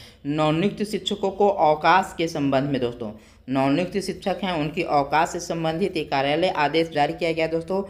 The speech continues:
आज बाईस अप्रैल दो हज़ार बाईस को। आइए देखते हैं पूरा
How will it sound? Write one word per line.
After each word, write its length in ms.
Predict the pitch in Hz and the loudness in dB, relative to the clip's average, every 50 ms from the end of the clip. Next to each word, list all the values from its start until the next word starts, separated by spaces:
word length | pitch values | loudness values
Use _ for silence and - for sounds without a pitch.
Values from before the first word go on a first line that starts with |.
| - - - - - | -10 -20 -20 -10 -4
आज 240 | - 139 160 165 165 | 0 0 0 0 0
बाईस 440 | 139 135 143 143 165 196 196 - - | -2 2 4 4 4 4 2 -2 -4
अप्रैल 500 | - 160 151 - - 160 160 175 180 - | -4 -4 -4 -4 -4 -4 0 0 0 2
दो 120 | 151 147 | 2 0
हज़ार 400 | 160 160 160 170 180 175 165 - - | 0 0 2 0 0 0 -2 -2 0
बाईस 300 | 135 131 139 139 139 - | 2 2 2 0 -2 -6
को। 180 | - - 117 - | -10 -8 -6 -4
आइए 260 | - 147 180 214 208 | -4 -2 0 0 2
देखते 280 | 208 196 202 202 214 | 0 0 -2 -2 -2
हैं 240 | 214 220 208 214 214 214 - - - - - _ _ - | 0 0 0 0 -2 -6 -10 -18 -18 -20 -20 _ _ -12
पूरा 420 | 170 170 170 170 180 190 185 - | -4 2 4 6 6 6 4 0